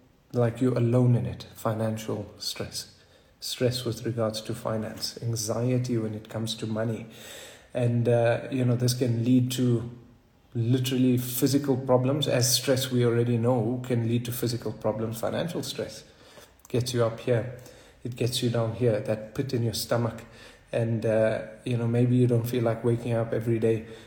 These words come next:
uh, and, and, and tackling that day. Maybe you don't feel the list to go to work, and it's a, it's a burden. It's a real thing. It can not only cause physical,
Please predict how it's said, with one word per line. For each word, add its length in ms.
uh, 480
and, 240
and, 220
and 220
tackling 460
that 180
day. 160
Maybe 300
you 140
don't 200
feel 320
the 80
list 360
to 60
go 180
to 80
work, 440
and 240
it's 200
a, 120
it's 220
a 60
burden. 480
It's 200
a 40
real 340
thing. 460
It 240
can 420
not 220
only 220
cause 480
physical, 640